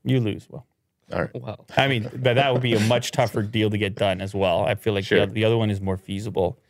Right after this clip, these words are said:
Speaker 1: Uh, pregnant man. That's right.
Speaker 3: What?
Speaker 1: I said pregnant man. Pregnant person. Pregnant man, pregnant person emoji coming to Apple iPhones. Oh, that's, th-, those are separate.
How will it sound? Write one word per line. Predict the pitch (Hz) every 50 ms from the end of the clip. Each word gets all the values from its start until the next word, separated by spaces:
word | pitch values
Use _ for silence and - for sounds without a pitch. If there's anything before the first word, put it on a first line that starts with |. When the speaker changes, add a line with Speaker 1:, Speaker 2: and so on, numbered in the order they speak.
| _ _ _ _ _ _ _ _ _ _ _ _ _ _ _ _ _ _ _ -
Speaker 1:
Uh, | - - 135 135 135
pregnant | 131 - - - 220 247 262 254 277 269 240 202 208
man. | 214 254 277 262 233 180 143 120 104 95 95 98 101 - _ _ _ _ _ _ _
That's | - 160 151 -
right. | - 78 90 - - - _ _ _ _ _ _ - _
Speaker 3:
What? | 202 220 - - _ _ _ -
Speaker 1:
I | 135 143
said | 135 - - 139 135 127 -
pregnant | - - 120 117 117 123 131 131 107
man. | 139 147 147 135 123 110 101 101 101 - _ _ _ _ _ _ _ _ _ _
Pregnant | - 131 131 127 131 131 117 - - -
person. | - 165 170 165 151 - - 107 - - 123 - _ _ _ _ _ _ _ _ _
Pregnant | - 147 151 170 180 156 -
man, | 131 135 135 131 131
pregnant | 127 - 127 127 123 117 101 98
person | - - 135 123 123 120 - 110 95
emoji | 87 104 104 104 104 101 98 95 85 78 71 -
coming | - 110 101 104 101 98
to | -
Apple | 101 98 95 101 98
iPhones. | 98 90 85 - - - 82 69 - - - _ _ _ _ _ _ _ _ _ _ _ _ _ _
Oh, | - 139 123
that's, | 139 139 127 -
th-, | - 123 143 147
those | 139 170 180 143
are | 131
separate. | 123 - - 190 170 - - 90 -